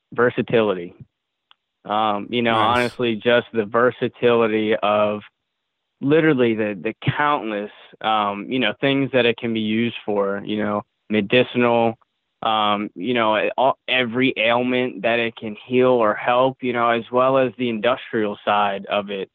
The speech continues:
Speaker 1: um, you know, like the hemp now, the, the farm bill that just got passed. I mean, that was, that's one of the best things that our country has done in decades, you know, being able to, for us to actually use hemp now. Um, you know, that's, that's awesome. And it's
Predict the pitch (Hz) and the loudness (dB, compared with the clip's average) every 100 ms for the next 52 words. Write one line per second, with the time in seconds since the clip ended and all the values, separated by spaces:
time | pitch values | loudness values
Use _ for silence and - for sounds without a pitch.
0 | - 107 101 101 101 110 107 104 107 - | -2 0 2 0 -2 -4 -2 0 -2 -4
1 | 104 135 147 - 104 104 104 98 107 101 | -4 -2 -2 -2 -2 0 -2 -10 -10 -10
2 | - 123 131 110 104 98 107 - 104 95 | 0 2 2 0 -2 -4 -8 -2 -2 0
3 | 104 101 98 104 107 104 117 127 107 107 | 0 -2 -2 -6 -6 -4 0 0 0 -2
4 | 107 _ _ _ - - 165 139 135 135 | -4 _ _ _ -8 0 2 2 2 0
5 | - 131 123 127 127 - 143 - 131 127 | 0 0 2 2 2 2 -2 0 0 2
6 | 113 101 131 127 117 107 - _ _ - | 2 0 0 0 -4 -6 -14 _ _ -6
7 | - 143 135 101 92 - _ 117 113 107 | -2 0 0 0 -4 -16 _ -4 0 2
8 | 107 110 - - 107 123 117 120 117 113 | 2 0 -8 -12 -4 0 0 2 2 2
9 | 113 107 - - _ _ 135 117 131 - | 2 0 -4 -20 _ _ -2 0 0 -2
10 | 123 117 123 - 127 110 101 117 123 113 | -2 -2 -2 -2 -2 -2 -2 -2 -2 -4
11 | - 135 - 104 95 98 _ 104 107 104 | -4 -4 -6 -12 -10 -12 _ -6 -4 -4
12 | 104 - 104 104 107 104 - _ - 101 | -6 -8 -4 2 2 0 -10 _ -8 -6
13 | - 107 113 - 101 82 107 104 95 | 0 2 2 -2 -8 -6 -4 -2 -4